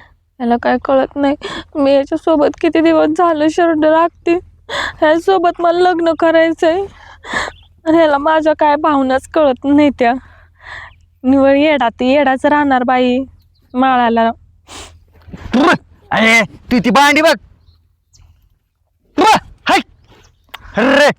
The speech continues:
Speaker 2: हाय, हाय, हाय, हाय. हाय, शेळ्या येड्यावानी करतात ना. लक्ष द्यावं लागतं सगळ्या गोष्टीला. आता तुला कसं सांगू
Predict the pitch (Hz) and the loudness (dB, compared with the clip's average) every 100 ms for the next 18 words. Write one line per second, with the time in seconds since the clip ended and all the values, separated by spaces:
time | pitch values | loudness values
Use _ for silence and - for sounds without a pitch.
0 | _ - 247 - 294 - - - - 170 | _ -10 -10 -10 -10 -10 -12 -14 -4 -2
1 | 151 135 127 123 123 113 _ - - _ | -2 -4 -4 -4 -6 -10 _ -20 -20 _
2 | _ _ 127 131 - 226 277 294 302 294 | _ _ -6 -6 -4 -2 0 0 0 0
3 | 294 285 269 262 269 220 _ - - 349 | -2 -4 -4 -2 -4 -4 _ -8 -6 -6
4 | - - 151 233 214 220 226 220 208 196 | -8 -10 -4 -4 -2 2 2 2 -2 -4
5 | 202 196 202 196 170 165 156 - - - | 0 0 0 -2 0 0 -2 -6 -18 -20
6 | _ _ _ _ 156 165 175 185 170 180 | _ _ _ _ -14 -10 -4 -2 -2 -2
7 | 175 - 151 151 170 | -2 0 2 4 2